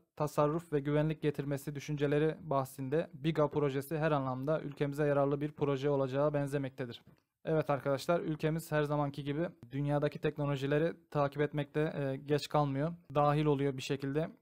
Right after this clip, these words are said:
ve ülkemiz kurumları halkımıza faydalı olmaya çalışıyor.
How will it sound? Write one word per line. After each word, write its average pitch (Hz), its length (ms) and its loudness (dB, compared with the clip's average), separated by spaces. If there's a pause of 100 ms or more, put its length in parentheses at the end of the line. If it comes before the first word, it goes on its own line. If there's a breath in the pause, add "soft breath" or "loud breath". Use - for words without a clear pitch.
(120)
ve 160 300 2 (140)
ülkemiz 151 440 0
kurumları 147 580 4 (200)
halkımıza 151 760 2
faydalı 151 460 6
olmaya 147 280 4
çalışıyor. 139 520 -2